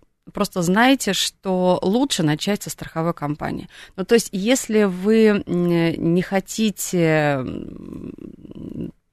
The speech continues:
я не знаю, не хотите какой-то, грубо говоря, там, не знаю, мести, да, то если вам надо просто решить вашу ситуацию, если вам надо, э, получить, э, вот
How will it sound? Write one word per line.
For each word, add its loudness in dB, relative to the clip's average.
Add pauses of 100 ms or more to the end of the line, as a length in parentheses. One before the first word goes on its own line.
(120)
я -8
не 4
знаю, 6
не 4
хотите 0
какой-то, -8
грубо -4
говоря, 0
там, -2
не 2
знаю, 0 (340)
мести, 2 (140)
да, 4 (160)
то 2 (260)
если 2
вам 4
надо 4 (240)
просто 0
решить 0
вашу 2
ситуацию, -10
если -8
вам 2
надо, 2 (400)
э, -4 (320)
получить, -4
э, -2
вот -10